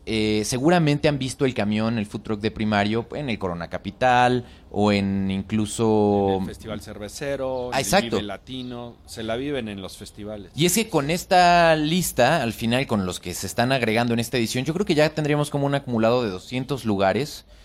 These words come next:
Speaker 1: que van algunos creciendo, otros van abriendo, otros con el paso del tiempo van cerrando, por supuesto, pero al final creo que es una, es un,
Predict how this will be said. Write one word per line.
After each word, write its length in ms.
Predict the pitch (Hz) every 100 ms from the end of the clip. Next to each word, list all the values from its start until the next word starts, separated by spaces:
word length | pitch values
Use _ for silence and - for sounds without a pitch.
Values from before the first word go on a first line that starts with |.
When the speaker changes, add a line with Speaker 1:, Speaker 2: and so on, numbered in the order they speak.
| - _ _
Speaker 1:
que 360 | 131 127 123 120
van 220 | 135 151
algunos 400 | 151 131 143 143
creciendo, 640 | 113 104 127 127 127 127 123
otros 320 | 120 123 110
van 140 | 117
abriendo, 480 | 107 107 113 120 127
otros 320 | 147 180 185
con 160 | 143 120
el 80 | 117
paso 200 | 147 151
del 120 | 123
tiempo 240 | 139 139
van 160 | 131 131
cerrando, 400 | 123 139 147 98
por 100 | 92
supuesto, 480 | 90 110 113 160 170 - - -
pero 280 | 139 135 135
al 160 | 143 143
final 560 | 147 156 165 214 214
creo 220 | - 175 185
que 80 |
es 160 | 185 185
una, 720 | 202 196 180 147 110 82 64
es 220 | 101 151
un, 640 | 190 185 185 180 170 160 139